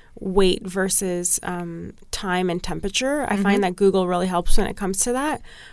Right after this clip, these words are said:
Speaker 1: But with veggies and that sort of stuff, you know, I just poke at it, try it. If it's not ready yet, I put
Speaker 2: Mm-hmm.
Speaker 1: it back in. But it's a lot of trial and error. Um, even for people without vision loss, it's trial and error for them too. Like,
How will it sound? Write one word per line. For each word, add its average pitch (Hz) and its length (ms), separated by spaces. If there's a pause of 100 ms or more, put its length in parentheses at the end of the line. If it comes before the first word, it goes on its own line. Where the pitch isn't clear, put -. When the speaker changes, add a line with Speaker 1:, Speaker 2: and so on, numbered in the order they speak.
(160)
Speaker 1:
But 254 160
with 339 160
veggies 226 460
and 214 120
that - 140
sort 214 200
of 202 100
stuff, 220 420
you 262 80
know, 214 140
I 226 100
just 247 260 (560)
poke 196 260
at 262 200
it, 277 320 (160)
try 180 320
it. 262 400
If 208 160
it's 208 220
not 185 240
ready 196 240
yet, 247 220
I 214 60
put 214 220
Speaker 2:
Mm-hmm. 202 80
Speaker 1:
it - 20
back 196 260
in. 202 300 (460)
But 220 320
it's 233 160
a 247 60
lot 277 220
of 302 80
trial 214 380
and 202 120
error. 202 460 (180)
Um, 220 380
even 285 240
for - 100
people 311 300
without 311 320
vision 220 360
loss, 170 280
it's 190 160
trial 196 360
and 214 120
error 214 200
for 214 220
them 208 220
too. 240 240
Like, 185 240